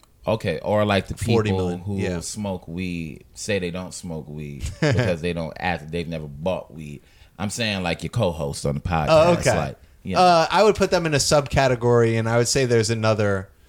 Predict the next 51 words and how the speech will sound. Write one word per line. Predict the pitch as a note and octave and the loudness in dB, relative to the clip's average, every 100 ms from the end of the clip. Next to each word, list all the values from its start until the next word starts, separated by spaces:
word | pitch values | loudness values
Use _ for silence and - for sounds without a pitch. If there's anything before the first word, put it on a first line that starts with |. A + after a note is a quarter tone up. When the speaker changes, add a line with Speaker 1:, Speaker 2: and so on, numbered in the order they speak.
| _ _ | _ _
Speaker 2:
forty | - - B2 A#2+ | -8 2 2 4
million | A2+ A2 G#2+ | 2 0 0
like | G2+ F#2+ - | -2 -4 -2
that | G2 F#2 | -2 -2
that | G2+ | -6
smoke | - G#2+ G2 | -4 -6 -6
a | |
couple | G2+ A#2 G2+ | -6 -4 -4
times | G2 F#2+ F#2 | -4 -6 -6
a | F2+ | -10
year. | E2 - - | -14 -16 -12
Speaker 1:
Gotcha. | F#2 G2 - - - | -6 -6 -8 -6 0
Speaker 2:
Cool. | C#3+ F2 - | 2 0 -6
Speaker 1:
Okay. | D#2+ - F2 D2+ - | -10 -8 -10 -8 -4
Speaker 2:
So, | - D#3+ C#3 | 2 4 4
Speaker 1:
Fair | B2 | 2
enough. | B2+ - _ _ | -4 -10 _ _
So | - | 2
I | E3+ | 4
Speaker 2:
Muggle- | G3+ | 4
Speaker 1:
understand | A3 - F#3+ F#3 E3+ | 2 2 2 2 4
the | |
marijuana | D#3 C#3+ C3 B2 A2+ G2 | 4 4 4 2 -2 -4
stuff. | - F2 D#2 D#2 | -6 -2 -2 -2
Speaker 2:
So | - F3 D3 | 0 2 4
muggles | E3 F3+ D#3 | 4 2 2
also | E3+ F3+ F3 | 0 2 2
have | C#3 | 2
this | B2+ A#2 | 2 0
thing | - B2 A2+ | 2 0 -2
called | - A#2+ G#2 | 0 0 2
movies, | C3+ E3 C3 G#2+ F#2+ - | 4 4 4 0 -2 -2
which, | C#3 C3 - | 2 0 0
you | D#3+ | 0
know | F#3 G3 | 4 4
how, | F3+ E3 D#3+ - | 4 2 2 0
um, | B2+ B2 A#2+ A2+ - _ _ _ - | -2 0 -2 -6 -14 _ _ _ 4
our | D3+ D#3 D3+ | 6 6 4
photos | - D#3 C#3+ C3 B2 A#2+ A#2 - - | 0 2 4 4 4 2 -2 -4 -2
are | B2+ | 2
not | B2+ B2+ | 2 2
like | B2 | 0
their | A2+ B2 | 2 0
photos | - C#3 C#3 B2+ | 2 0 0 -2
and | A#2 | -2
that | A2 G#2 - | -2 -2 0
our | A2 | 0
photos | A2 - A#2 A2 G#2+ G2+ | 0 0 2 2 0 -4
move? | A2 G#2+ A2+ C#3 D#3 - | -4 0 0 -2 -6 -2
They, | F#3 D3+ | 2 2
Speaker 1:
Mm-hmm. | - G#2+ | 2 -2